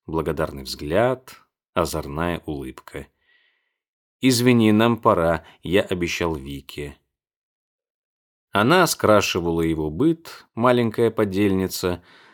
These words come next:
а он спасал её от жестокости жизни. Никакого страха, никаких бед, никаких материальных проблем. Монетки с неба, la vie en rose.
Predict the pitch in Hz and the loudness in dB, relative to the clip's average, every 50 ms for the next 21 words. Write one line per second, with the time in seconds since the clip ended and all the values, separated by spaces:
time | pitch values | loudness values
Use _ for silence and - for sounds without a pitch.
0 | _ _ - 85 98 147 175 175 170 - - 120 107 - - 131 143 143 131 131 | _ _ 2 4 4 4 4 2 0 0 0 0 0 2 2 2 2 2 2 2
1 | 127 131 131 117 - 117 104 95 90 90 82 - - - 95 95 - 90 82 - | 2 2 2 2 2 0 -2 0 -2 -6 -6 -6 -4 -4 -4 -4 -2 -6 -8 -6
2 | - 87 82 80 80 78 78 73 69 69 69 69 69 69 - _ _ _ _ _ | -6 -6 -6 -6 -6 -6 -8 -8 -8 -10 -10 -12 -14 -16 -18 _ _ _ _ _
3 | _ _ _ _ _ _ - - 127 170 185 - - 101 - - 85 78 78 - | _ _ _ _ _ _ -2 2 4 4 4 4 2 -2 0 0 -2 -2 -2 -4
4 | - - - 110 131 143 135 117 - - 107 98 92 85 - _ _ _ - - | -6 -4 0 2 2 2 2 2 -2 -2 -2 -2 -2 -6 -10 _ _ _ -4 0
5 | 101 117 113 135 123 - - 160 110 90 82 67 71 78 90 120 135 127 - - | 0 2 2 2 0 2 0 -2 -2 -2 -8 -12 -6 2 4 4 4 2 -2 -16
6 | - _ _ _ _ _ _ - - 110 120 117 131 - - 180 165 - - 113 | -20 _ _ _ _ _ _ -4 0 0 2 4 2 2 2 0 0 0 0 0
7 | 117 113 - - 101 101 98 120 135 123 104 95 85 - - - 82 80 73 73 | 0 0 2 0 -2 2 4 4 4 4 4 0 -2 -6 -6 -6 -6 -4 -4 -4
8 | 80 90 113 139 143 135 117 104 _ _ _ _ _ _ _ _ _ _ _ _ | -4 -2 0 0 -2 -2 -6 -8 _ _ _ _ _ _ _ _ _ _ _ _
9 | _ _ - - 87 90 95 104 123 147 151 - - - 107 92 - - - 98 | _ _ -8 -4 0 2 2 4 4 2 2 0 -4 -6 -4 -2 -2 -2 -2 -2
10 | 120 139 127 92 76 76 71 71 73 - _ _ _ _ _ _ _ - 90 92 | -2 -2 -2 -2 -4 -8 -10 -10 -14 -16 _ _ _ _ _ _ _ -4 -2 2
11 | 92 92 92 90 85 98 117 117 - - - 98 98 95 95 95 107 120 117 117 | 4 4 4 2 0 -4 -4 -6 -6 -4 -4 -2 -2 0 0 0 2 2 0 0
12 | - - - - - - - | -2 -6 -8 -8 -10 -12 -14